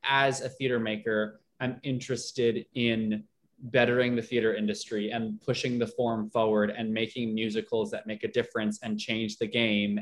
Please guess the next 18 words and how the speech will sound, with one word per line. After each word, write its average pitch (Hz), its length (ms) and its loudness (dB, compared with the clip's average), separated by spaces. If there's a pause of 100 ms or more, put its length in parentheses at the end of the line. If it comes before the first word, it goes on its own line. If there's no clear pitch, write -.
and, 104 480 0
you 175 80 -2
know, 104 360 0 (300)
being 127 300 4
reverent 117 580 4
to 110 460 -4 (260)
what 120 400 2 (140)
Broadway 117 400 6
is 113 380 2
and, 107 560 0
you 165 120 -6
know, 107 400 0
hopeful 113 300 2
for 120 180 0
what 113 180 0
Broadway 110 340 0
can 120 340 -4
be. - 100 -12